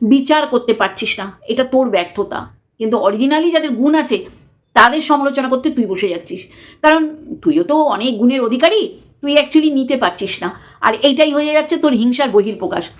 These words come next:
ঠিক বলেছে, যে তোকে বলেছে না ওয়াইটিতে, যাকে নিয়ে এখন খুব কন্ট্রোভার্সি হচ্ছে, যে তোর মধ্যে দেখেছে হিংসা, এটা তো আজকেও বহিঃপ্রকাশ হয়ে গেল। মন্দিরা কাউকে কমিউনিটিতে দিলে তুই জ্বলে পুড়ে খাক হয়ে গেছিস। কেন? আজকে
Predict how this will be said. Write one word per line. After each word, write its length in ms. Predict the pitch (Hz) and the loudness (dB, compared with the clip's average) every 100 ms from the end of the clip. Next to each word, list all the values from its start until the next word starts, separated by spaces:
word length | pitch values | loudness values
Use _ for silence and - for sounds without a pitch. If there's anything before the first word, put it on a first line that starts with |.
| _ _ _ _ _ _ _ - | _ _ _ _ _ _ _ 0
ঠিক 160 | 240 202 | 4 4
বলেছে, 340 | 180 156 - - - - | 0 -6 -10 -18 -20 -8
যে 200 | 165 220 | 0 2
তোকে 180 | 240 254 | 2 0
বলেছে 340 | 208 233 302 | 0 -2 0
না 280 | 415 392 - - _ _ - | -2 -2 -8 -20 _ _ 0
ওয়াইটিতে, 680 | 190 214 277 392 320 170 - _ - | 0 0 0 2 2 -2 -10 _ -4
যাকে 280 | 190 160 226 | -2 0 0
নিয়ে 140 | 240 | 0
এখন 180 | 220 220 | -2 -6
খুব 160 | 214 240 | -4 -4
কন্ট্রোভার্সি 500 | 190 196 202 202 190 | -2 -2 -2 -2 -2
হচ্ছে, 280 | 180 175 | -2 -6
যে 220 | - 185 - _ - | -4 -6 -8 _ -2
তোর 140 | 202 | 0
মধ্যে 220 | 214 208 | 2 2
দেখেছে 260 | 214 220 214 | 2 0 -2
হিংসা, 380 | 180 233 254 - - - - | 0 -2 -2 -4 -8 -16 -2
এটা 120 | 330 | 2
তো 60 | |
আজকেও 320 | 349 269 277 320 | 2 2 0 0
বহিঃপ্রকাশ 520 | 269 233 214 196 180 | 0 0 0 -4 -2
হয়ে 100 | 175 | -6
গেল। 180 | 175 - _ _ _ _ _ _ | -6 -10 _ _ _ _ _ _
মন্দিরা 340 | 196 269 392 392 | 2 4 4 4
কাউকে 280 | 381 370 359 | 4 2 2
কমিউনিটিতে 500 | 311 311 330 330 311 | 2 2 0 0 0
দিলে 320 | 294 330 370 - | 0 -2 -4 -2
তুই 220 | 269 269 | 0 0
জ্বলে 380 | 180 233 254 262 | 0 0 0 0
পুড়ে 300 | 247 262 175 - | 0 0 -2 -4
খাক 380 | - 320 277 | 2 2 2
হয়ে 160 | - 175 | 0 -2
গেছিস। 320 | 170 160 - - - _ _ | -2 -10 -14 -16 -20 _ _
কেন? 220 | 262 277 359 - _ _ _ - | -4 -2 -4 -12 _ _ _ -2
আজকে 520 | 214 220 - 320 370 | 0 2 2 0 -2